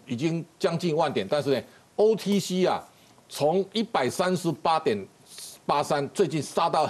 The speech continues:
一百三以下哦，这代表什么意思？外资、内资啊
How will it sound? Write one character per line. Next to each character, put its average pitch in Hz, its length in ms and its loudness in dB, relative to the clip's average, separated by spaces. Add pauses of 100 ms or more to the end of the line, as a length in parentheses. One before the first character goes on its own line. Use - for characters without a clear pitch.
(100)
一 180 80 -6
百 104 180 -4
三 131 300 -2
以 113 160 -4
下 139 240 0
哦， 104 240 -2 (540)
这 180 100 0
代 165 100 2
表 131 100 4
什 123 60 2
么 123 80 2
意 123 60 2
思？ 107 200 -2 (320)
外 170 140 0
资、 147 280 0 (180)
内 165 240 0
资 139 220 0
啊 101 160 0